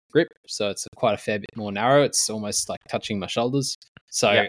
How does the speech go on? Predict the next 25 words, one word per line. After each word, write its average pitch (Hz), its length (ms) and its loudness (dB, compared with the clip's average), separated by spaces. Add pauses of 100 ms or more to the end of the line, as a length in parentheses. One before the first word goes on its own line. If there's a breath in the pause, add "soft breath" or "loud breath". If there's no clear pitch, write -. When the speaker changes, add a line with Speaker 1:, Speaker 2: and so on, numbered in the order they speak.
Speaker 1:
I 104 80 2
can 110 180 -6
almost 98 300 -6
create 98 340 -4
that 101 220 -2
really, 104 320 0
like, 95 340 -4 (560)
push - 240 0
my 104 80 -2
shoulders 101 460 -2
down, 95 420 -6 (400)
keep - 240 -4
my 101 80 -2
whole 98 300 0 (240)
core 98 420 0
and 98 200 -6 (160)
pro-, 104 280 0
pretty 113 160 -4
much - 300 -8
from 98 240 -6 (560 loud breath)
my 104 80 -4
hips - 420 -2
to 101 400 -4 (960 soft breath)
my 107 160 -2
shoulders 135 600 0